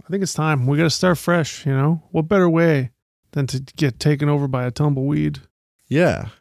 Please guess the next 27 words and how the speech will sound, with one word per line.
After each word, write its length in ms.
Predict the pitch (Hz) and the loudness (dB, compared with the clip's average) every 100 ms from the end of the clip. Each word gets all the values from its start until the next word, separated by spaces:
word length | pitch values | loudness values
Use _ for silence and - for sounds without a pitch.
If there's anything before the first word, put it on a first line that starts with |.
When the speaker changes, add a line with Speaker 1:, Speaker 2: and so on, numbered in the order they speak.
| - | -6
Speaker 2:
And 100 | 123 | 0
then 80 | 156 | 2
the 80 | 147 | 2
tumbleweed 580 | 160 185 170 117 113 95 | 2 2 2 2 2 0
can 120 | 110 | -4
keep 240 | - 113 | -2 -4
growing 440 | - 120 135 110 95 | 0 2 4 2 0
until 360 | 98 - 104 | -2 0 0
it 160 | 90 - | 0 -6
floats 320 | - 110 101 | -2 0 2
out 160 | 101 95 | 2 2
into 180 | 92 | -2
deep 320 | 90 101 107 - | -4 -2 -2 -2
space 720 | - - 113 95 - - - _ _ _ _ | -6 0 0 0 -4 -10 -12 _ _ _ _
where 260 | - 101 101 | -4 2 2
it'll 320 | 101 95 92 | 2 2 -2
have 220 | 101 101 90 | -2 -2 -2
its 140 | 85 | -6
or-, 280 | 101 110 107 | -2 0 0
its 120 | 98 | -2
own 160 | 101 98 | -2 0
orbit 400 | 98 107 104 101 | 0 0 0 -2
and 80 | |
it 80 | 98 | -4
becomes 440 | 101 - 95 92 92 | -6 -4 -2 -2 -4
another 440 | 95 95 92 90 | -4 -2 -2 -2
Earth. 420 | 95 104 87 - | -2 -4 -6 -12